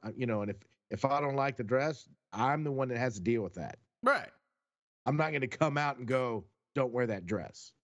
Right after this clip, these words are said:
Speaker 2: No, I just
Speaker 1: I'm,
Speaker 2: said
Speaker 1: I'm
Speaker 2: I
Speaker 1: not
Speaker 2: don't like it. It doesn't mean
Speaker 1: That's
Speaker 2: I'm
Speaker 1: what I'm
Speaker 2: telling you
Speaker 1: saying.
Speaker 2: not to.
Speaker 1: So, but usually in my past, I've had choices.
Speaker 2: Yeah.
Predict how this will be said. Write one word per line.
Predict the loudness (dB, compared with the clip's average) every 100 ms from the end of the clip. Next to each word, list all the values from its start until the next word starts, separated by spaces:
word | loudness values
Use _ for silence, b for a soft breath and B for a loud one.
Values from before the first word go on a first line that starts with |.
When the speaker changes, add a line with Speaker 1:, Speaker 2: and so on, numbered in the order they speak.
| _
Speaker 2:
No, | 0 0 0 4
I | 4 4
just | 0 2
Speaker 1:
I'm, |
Speaker 2:
said | 4 6
Speaker 1:
I'm | 6 4
Speaker 2:
I |
Speaker 1:
not | 2 0
Speaker 2:
don't |
like | 0 2 2 0 -4
it. | -4 -6 -8
It | 0
doesn't | 0 0 0
mean | 2
Speaker 1:
That's | 4
Speaker 2:
I'm | 4
Speaker 1:
what |
I'm | 4
Speaker 2:
telling | 4 2
you | 4
Speaker 1:
saying. | 4
Speaker 2:
not | 2 0 -4
to. | -4 -4 -6 _ _ _ _ _ _ _ 0
Speaker 1:
So, | 2
but | 0 -2
usually | 0 2 2 0 0 0 0 0 -4 -8 -4
in | -2 0
my | 0 2 0
past, | -2 0 0 0 -4 -10 -20 _ _ _ _ 0
I've | 0
had | 2 -2 -2
choices. | -6 2 2 2 -6 -10 -10 -18 -18 _ -2
Speaker 2:
Yeah. | 0